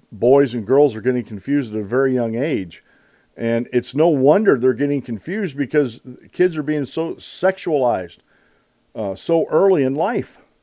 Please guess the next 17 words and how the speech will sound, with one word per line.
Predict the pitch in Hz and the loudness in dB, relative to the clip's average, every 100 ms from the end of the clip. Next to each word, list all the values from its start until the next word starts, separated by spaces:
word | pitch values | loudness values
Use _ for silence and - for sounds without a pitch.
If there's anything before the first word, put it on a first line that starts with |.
| _ _ _ _ - | _ _ _ _ -6
As | 123 | -6
far | - 175 185 196 | -2 2 4 4
as | 156 156 143 120 - _ _ _ _ _ _ _ _ - | 4 4 4 2 -8 _ _ _ _ _ _ _ _ 2
putting | 180 196 170 | 8 8 6
these | 151 - | 0 -2
pressures | 185 202 - 127 110 | 0 0 0 -6 -4
on | 95 | -6
them, | 80 76 _ _ _ _ _ | -8 -14 _ _ _ _ _
I | 127 156 | 2 2
see | - 143 | 2 0
nothing | 127 175 196 202 185 | 4 4 4 2 2
wrong | 180 190 165 | 2 2 2
with | 131 | 0
a | 123 | 2
mom | 131 160 | 0 2
and | 151 123 | 0 0
dad | 139 170 123 104 117 | 2 2 0 -2 -6